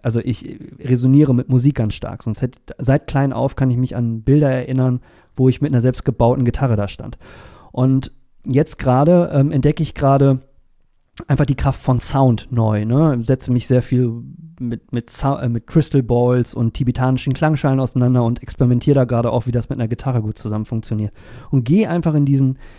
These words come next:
äh, in diesen Weg. Und da steckt für mich ganz viel, äh, Sinnhaftigkeit. Und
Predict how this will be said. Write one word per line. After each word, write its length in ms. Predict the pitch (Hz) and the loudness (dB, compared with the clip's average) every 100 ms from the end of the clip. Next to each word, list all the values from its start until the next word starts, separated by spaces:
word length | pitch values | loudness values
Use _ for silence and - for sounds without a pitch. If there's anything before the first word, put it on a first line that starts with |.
| - - - | -16 -14 -14
äh, 300 | - 135 135 - | -2 2 2 2
in 80 | |
diesen 300 | 127 123 123 | 2 4 4
Weg. 240 | 117 113 - | 4 4 2
Und 80 | 113 | 2
da 220 | 131 147 | 2 2
steckt 260 | - 147 | -2 -4
für 100 | - | 0
mich 180 | 135 135 | 0 2
ganz 180 | 139 139 | 0 0
viel, 240 | 139 131 | 4 4
äh, 260 | 127 127 120 | 4 0 0
Sinnhaftigkeit. 760 | 113 165 131 - 110 - 120 | 2 2 2 -2 -6 -2 0
Und 100 | 123 | -2